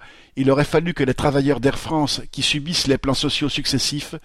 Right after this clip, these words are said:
ne se contentent pas d'observer les autres catégories en lutte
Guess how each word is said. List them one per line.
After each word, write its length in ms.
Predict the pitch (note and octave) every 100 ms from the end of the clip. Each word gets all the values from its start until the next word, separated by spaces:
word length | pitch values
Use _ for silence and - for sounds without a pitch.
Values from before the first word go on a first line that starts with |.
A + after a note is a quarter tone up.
| - - C#3
ne 60 |
se 140 | C#3 E3
contentent 420 | F3 E3 D#3 E3
pas 180 | D#3+ D3
d'observer 540 | C#3+ - D3 C#3+ D#3+
les 180 | B2+ C#3+
autres 180 | D#3+ C#3+
catégories 520 | C3+ C3+ C3+ C#3 B2+
en 80 | B2
lutte 280 | C3+ -